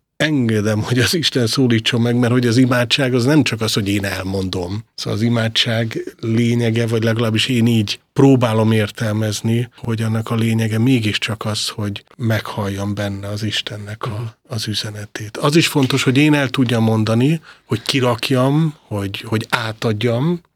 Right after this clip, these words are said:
Speaker 1: inkább legyek dühös az Istenre, mint az embertársamra. Ő ezt jobban elviseli, mint az embertársam.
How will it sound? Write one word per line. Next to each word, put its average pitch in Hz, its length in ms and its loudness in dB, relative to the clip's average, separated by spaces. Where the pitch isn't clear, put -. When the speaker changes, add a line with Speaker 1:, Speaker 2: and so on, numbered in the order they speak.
Speaker 1:
inkább 131 480 2
legyek 110 280 0
dühös 107 400 0
az 107 160 -6
Istenre, 104 460 -4
mint 101 240 -6
az 104 120 -6
embertársamra. 117 1200 -4
Ő 170 160 2
ezt - 340 -6
jobban 110 340 2
elviseli, 104 480 -4
mint 107 220 -2
az 98 120 -8
embertársam. 143 960 -6